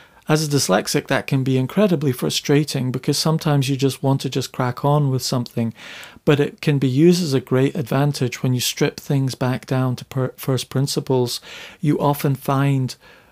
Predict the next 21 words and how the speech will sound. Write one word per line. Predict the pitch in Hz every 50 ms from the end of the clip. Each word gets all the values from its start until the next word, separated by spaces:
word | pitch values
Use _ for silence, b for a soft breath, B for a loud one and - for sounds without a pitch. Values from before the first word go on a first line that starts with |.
| b b
new | 139 135 151 170
ways | 165 156 147 151 165 165 151 139
of | 143 120 113
doing | 135 127 127 123 120
things, | - - 123 117 117 -
creative | - - - - 139 135 147 156 - - 143 127
ways | 131 131 131 127 123 127
of | 120 110
doing | - 131 123 120 120 117
things | - 123 120 120 - -
that | - -
you | 143 127 120
wouldn't | 123 131 147 170 208 202 180 - - - b b b b b
have | - 143 135 135 127 - - -
attempted | 143 - - - - 147 143 - - - - 131 123 120 - - B B B B B B B B B B _ -
if | 139 131 127 131 - - - -
you | 226 151 120 131 131 127 123 - - - - -
just | 123 135 135 127 - -
knew | 143 131 131 131 131
the | 127 113
habit | 101 117 123 123 117 117 113 - - - -